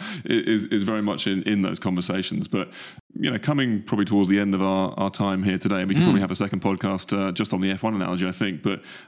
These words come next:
Speaker 1: I love this idea, and this, it's a very positive message, I think, of, of supercharging your purpose and, and the value that, uh, you and E B E can, and bring to schools and supporting that, but, but also that data,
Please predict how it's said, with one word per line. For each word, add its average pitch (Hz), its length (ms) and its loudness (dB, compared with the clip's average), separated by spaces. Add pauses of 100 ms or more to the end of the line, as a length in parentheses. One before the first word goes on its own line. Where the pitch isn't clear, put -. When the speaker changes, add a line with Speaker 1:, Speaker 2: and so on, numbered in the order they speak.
(140)
Speaker 1:
I 107 60 2
love 120 180 0
this 117 120 0
idea, 104 300 4
and 98 80 4
this, 98 100 2
it's - 320 0
a - 40 -2
very 135 160 4
positive 104 400 -2
message, - 220 -2
I - 40 -2
think, - 240 -4
of, - 240 -2
of 90 80 -2
supercharging 92 880 0
your 92 120 0
purpose - 560 -4
and, 90 340 0
and 92 160 0
the 92 60 0
value 95 540 2
that, 90 220 0 (460)
uh, 92 80 -2
you 101 300 4
and 95 100 4
E 101 80 6
B 110 260 6
E 113 60 6
can, 98 260 0
and 101 140 -2
bring 101 160 0
to 95 80 0
schools 95 320 2
and 92 120 0
supporting 117 420 0
that, 92 220 -2
but, 107 220 0
but 110 140 2
also 104 380 2 (300)
that - 160 -4
data, - 440 -2